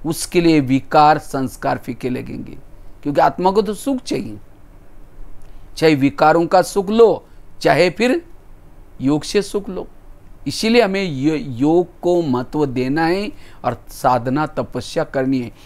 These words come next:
इससे हमारी बहुत बड़ी प्राप्ति होगी। संसार में सबसे बड़ा बल है योग बल। जो बल भाव बल से नहीं कर सकते,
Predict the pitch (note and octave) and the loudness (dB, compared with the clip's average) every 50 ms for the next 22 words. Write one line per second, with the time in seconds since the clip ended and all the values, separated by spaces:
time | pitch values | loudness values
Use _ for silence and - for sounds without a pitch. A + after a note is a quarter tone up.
0 | - - - D3+ - - - - A3 F#3 D#3 D3 D3+ D#3 F3 F3+ D3 B2 C3+ B2 | -14 -6 -6 -6 -4 -2 2 4 4 4 6 4 4 4 2 0 -2 -4 -4 -2
1 | - D#3 E3+ D#3+ D3+ D3+ D#3 E3 E3+ D#3+ - C#3 C#3 B2+ A#2+ - - - D3 C3+ | 0 2 0 2 2 0 0 0 0 -4 -4 -4 -4 -4 -4 -6 -8 -6 -6 -4
2 | B2 A#2+ A2 B2 A#2 - - - - - - - - - - - - - - - | -4 -6 -10 -12 -14 -16 -16 -18 -18 -18 -18 -18 -18 -18 -18 -16 -16 -16 -16 -16
3 | - - - - - - - - - - - - - - - - - - - F#3+ | -16 -18 -18 -18 -18 -20 -20 -20 -20 -20 -18 -18 -18 -18 -18 -16 -8 -2 0 2
4 | F#3 F#3 - - - F3+ E3 E3 E3 F3 F3+ F#3 F#3 - - - - F3+ E3+ - | 2 2 0 4 6 6 8 8 6 4 2 -4 -4 -6 -6 -4 2 2 2 2
5 | - - - F#3 F#3 D3+ D#3 D3+ D#3+ D#3+ D3 C3+ C#3+ C#3+ D3 C#3+ C#3+ D#3+ E3 C#3+ | 2 -2 -2 0 2 4 4 4 4 4 4 4 2 2 2 2 0 0 -2 -2
6 | B2 B2+ C#3 D3 D3 C#3 B2 A#2+ A2+ A2 C3+ C#3 C#3 B2+ A2 - - - - - | -2 0 2 2 2 0 -2 -4 -2 0 2 2 2 0 -4 -10 -16 -20 -20 -20
7 | - - - - - - - - - - - - - - - - - - - B2+ | -20 -18 -18 -18 -18 -20 -20 -20 -20 -20 -20 -20 -20 -18 -20 -20 -18 -14 -14 -10
8 | A2 G2 D#3 F3+ F#3 F#3 E3 D3 D#3+ E3 F3 F#3 F3+ - D3+ - D3 B2+ A#2+ - | -4 2 4 4 4 4 4 4 4 4 4 4 0 -4 -8 -10 -12 -8 -6 0
9 | - C#3+ E3 E3+ D3 D3+ D#3 F3+ F#3+ - - G#3 G3+ F#3+ F3 - E3 D3+ C#3+ - | 0 2 2 2 4 4 4 4 4 4 2 2 2 2 2 2 2 0 0 0
10 | - C3+ B2 - - B2 A#2+ A2+ A2+ | -2 -4 -4 -4 -8 -8 -8 -8 -10